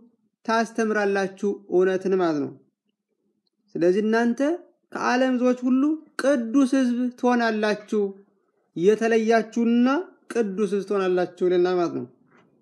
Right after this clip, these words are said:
እንግዲህ ይህ ውል ነው። ይህንን ውል፣ እ፣ ሙሴ ለህዝቡ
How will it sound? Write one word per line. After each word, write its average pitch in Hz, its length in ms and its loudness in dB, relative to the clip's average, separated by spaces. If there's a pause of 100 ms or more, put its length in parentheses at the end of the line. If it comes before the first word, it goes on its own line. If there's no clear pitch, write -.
(220)
እንግዲህ 202 200 2
ይህ 240 200 2
ውል 226 220 2
ነው። 139 140 0 (3000)
ይህንን 226 500 4
ውል፣ 233 360 4 (460)
እ፣ 185 80 0 (200)
ሙሴ 185 280 0 (180)
ለህዝቡ 185 300 0